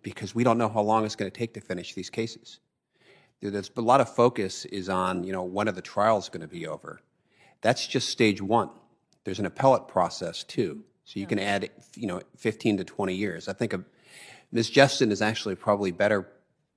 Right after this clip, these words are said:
Speaker 1: uh, better positioned to answer how quickly you can reach a plea agreement because she successfully,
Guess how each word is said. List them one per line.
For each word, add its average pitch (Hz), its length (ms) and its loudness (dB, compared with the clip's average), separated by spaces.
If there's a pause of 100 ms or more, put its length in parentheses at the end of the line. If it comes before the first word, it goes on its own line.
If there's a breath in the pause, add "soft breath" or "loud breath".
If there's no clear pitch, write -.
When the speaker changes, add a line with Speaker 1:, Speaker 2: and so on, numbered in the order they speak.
(220)
Speaker 1:
uh, 98 220 -2 (540)
better 120 180 6
positioned 104 460 -2
to 92 80 -6
answer 95 260 -6
how 101 160 0
quickly 107 380 -2
you 92 100 -4
can 87 140 -8
reach 95 200 -4
a - 40 -14
plea 110 240 0
agreement 82 400 -8
because - 240 -12
she 95 160 -6
successfully, 90 800 -6